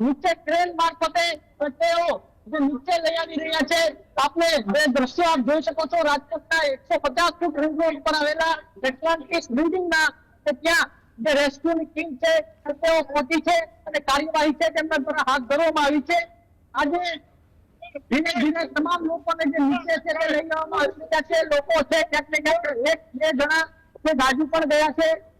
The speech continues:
અને તેમને પણ નીચે લઈ આવીને જે એમ્બ્યુલન્સ મારફતે તેમને જે હોસ્પિટલ, આ હોસ્પિટલે તાત્કાલિક ધોરણે ખસેડવામાં આવ્યા છે. મોટી આ કહી શકાય પી સી આર થી ગેમ ઝોન અગ્નિકાંડમાં છે.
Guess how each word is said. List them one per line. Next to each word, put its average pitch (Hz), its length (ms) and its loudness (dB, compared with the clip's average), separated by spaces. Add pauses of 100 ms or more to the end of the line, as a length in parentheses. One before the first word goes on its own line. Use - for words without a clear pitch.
(140)
અને 285 120 0
તેમને 320 360 -2
પણ 311 200 -8
નીચે 294 420 0 (180)
લઈ 254 120 2
આવીને 311 400 0
જે 311 140 -8
એમ્બ્યુલન્સ 294 420 -6
મારફતે 285 400 0
તેમને 294 420 -4 (260)
જે 240 520 0
હોસ્પિટલ, 277 640 0 (520)
આ 254 180 2
હોસ્પિટલે 302 600 0
તાત્કાલિક 302 500 -2
ધોરણે 277 320 0
ખસેડવામાં 302 640 0
આવ્યા 294 240 -2
છે. 330 280 0 (520)
મોટી 330 280 0
આ 349 200 2
કહી 311 260 -2
શકાય 330 280 -2
પી 302 240 -4
સી 320 200 -6
આર 330 100 4
થી 330 200 -8
ગેમ 311 460 -2
ઝોન 339 220 -2
અગ્નિકાંડમાં 330 2250 -4
છે. 339 360 2